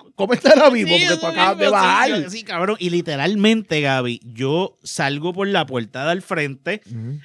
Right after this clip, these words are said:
Speaker 2: pero está cayendo un aguacero, hijo de puta. Yo iba para, para el Centro de Bellas Artes a filmar algo. Y este,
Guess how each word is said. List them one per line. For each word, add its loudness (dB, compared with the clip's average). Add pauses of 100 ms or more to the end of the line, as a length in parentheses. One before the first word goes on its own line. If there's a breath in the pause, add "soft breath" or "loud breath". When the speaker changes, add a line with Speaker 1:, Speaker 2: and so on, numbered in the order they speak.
Speaker 2:
pero -4
está -10
cayendo -6
un -8
aguacero, -2
hijo -6
de -6
puta. -6
Yo -6
iba -2
para, -2
para -4
el -8
Centro -6
de 0
Bellas 0
Artes -4 (100)
a -6
filmar -4
algo. -4 (580 soft breath)
Y -4
este, -4